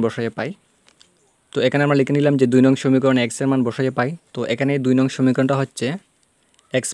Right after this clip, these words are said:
minus seven y equal to minus thirty। Equal to minus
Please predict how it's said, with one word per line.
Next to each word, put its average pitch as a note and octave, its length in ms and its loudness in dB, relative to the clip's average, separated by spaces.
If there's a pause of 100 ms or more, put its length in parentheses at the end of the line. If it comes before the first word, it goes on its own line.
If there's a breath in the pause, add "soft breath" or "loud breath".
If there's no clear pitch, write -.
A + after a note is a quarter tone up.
minus B2+ 280 2
seven C3 180 4 (120)
y - 100 4
equal A2+ 220 -2
to B2+ 120 -2
minus A2+ 280 -2
thirty। G#2+ 260 -10 (4000)
Equal C3 300 2
to C#3 140 -2
minus B2 240 0